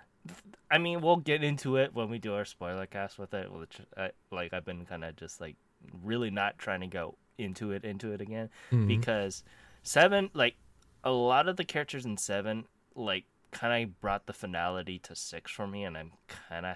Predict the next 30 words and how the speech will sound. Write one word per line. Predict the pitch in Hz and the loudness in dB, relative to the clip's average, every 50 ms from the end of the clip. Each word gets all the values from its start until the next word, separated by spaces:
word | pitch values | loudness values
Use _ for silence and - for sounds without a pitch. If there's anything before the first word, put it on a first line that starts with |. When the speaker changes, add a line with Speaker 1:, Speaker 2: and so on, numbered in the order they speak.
| - | -8
Speaker 1:
happy | 82 80 82 - - 95 | -10 -12 -12 -10 -12 -12
for | 90 - 107 98 | -12 -12 -12 -10
that, | 92 101 104 107 - - _ 147 | -6 -4 -4 -4 -6 -2 _ 6
Speaker 2:
Mm-hmm. | 135 120 107 | 6 6 6
Speaker 1:
because | 98 95 175 175 107 | 6 6 6 4 4
how | - - 165 170 | 4 4 4 4
six | 170 - - 185 - - - | 4 2 -2 -4 -4 -2 -4
ended, | 104 107 104 107 110 113 113 - - - - - - - - - - - | -4 -2 -2 0 -2 -2 -2 -4 -8 -14 -20 -20 -20 -20 -20 -14 -6 -2
I | 135 | 0
mean, | 139 139 135 127 | 0 2 2 2
it | 127 | 2
was | 120 123 123 117 - | 2 2 2 0 -2
kinda | - - 120 120 113 | -4 -2 -2 0 0
like | 107 104 104 - - | 0 -2 -2 -4 -4
the, | - 101 95 92 87 - - | -4 -4 -4 -4 -6 -8 -10
the, | - 92 82 - - | -12 -12 -12 -10 -8
the | 95 90 | -8 -8
warrior, | 80 90 92 92 90 90 90 87 87 85 82 | -6 -4 -4 -4 -4 -4 -4 -4 -4 -2 -2
I | 85 90 87 | 0 0 0
walk | 85 85 85 82 - | 0 -2 -4 -4 -4
alone | 90 85 82 82 85 90 92 92 | -4 -4 -4 -4 -4 -4 -6 -6
kinda | - 98 92 92 90 | -6 -6 -6 -6 -6
thing, | - 101 98 98 98 104 110 - _ _ _ _ _ _ _ - | -4 -4 -2 -2 -2 -4 -6 -10 _ _ _ _ _ _ _ -2
but | 107 101 - - | -2 0 4 6
I | 113 101 | 6 6
Speaker 2:
Mm-hmm. | 101 101 | 6 6
Speaker 1:
kinda | 107 120 117 117 107 | 2 0 0 0 0
wanted | 104 107 104 104 101 98 85 - | 0 0 0 0 -2 -4 -4 -6
the | 98 | -10
defined | 90 80 90 82 - - - - 85 87 85 87 87 87 80 - | -8 -6 -6 -8 -8 -10 -8 -6 -4 -4 -4 -4 -6 -8 -10 -12